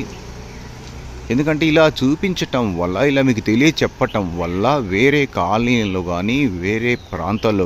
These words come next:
కానీ, వేరే గ్రామాలలో కానీ మొక్కలు నాటాలి, చెట్లు పెంచాలి, డీడీ కాలనీ ఆదర్శంగా తీసుకోవాలనే భావన మీలో పెంపొందింపజేయడం కోసం నేను ఈ కాలనీని మీ దృష్టికి తీసుకురావడం జరుగుతుందండి.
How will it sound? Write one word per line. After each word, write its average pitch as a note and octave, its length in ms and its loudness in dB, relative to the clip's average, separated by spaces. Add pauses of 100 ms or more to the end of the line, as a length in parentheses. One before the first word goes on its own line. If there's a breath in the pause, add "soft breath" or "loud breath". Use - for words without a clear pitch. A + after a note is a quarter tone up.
కానీ, F#2+ 240 -2
వేరే A2+ 160 0 (100)
గ్రామాలలో A2+ 640 4 (140)
కానీ F2 320 0 (1400 loud breath)
మొక్కలు E3+ 340 2 (100)
నాటాలి, A2+ 380 4 (140)
చెట్లు C3+ 260 0 (100)
పెంచాలి, G2+ 640 2 (1080 loud breath)
డీడీ D#3 280 4 (100)
కాలనీ C3 320 4 (160)
ఆదర్శంగా A#2+ 480 0 (120)
తీసుకోవాలనే G#2+ 540 -2 (120)
భావన A#2+ 300 4 (100)
మీలో B2+ 180 4 (100)
పెంపొందింపజేయడం A2+ 880 2 (100)
కోసం D3 260 2 (720)
నేను A#2 180 4
ఈ A2 40 0 (100)
కాలనీని A#2+ 440 4
మీ A#2 60 4 (360)
దృష్టికి - 360 -2
తీసుకురావడం F2+ 560 0
జరుగుతుందండి. E2+ 540 -2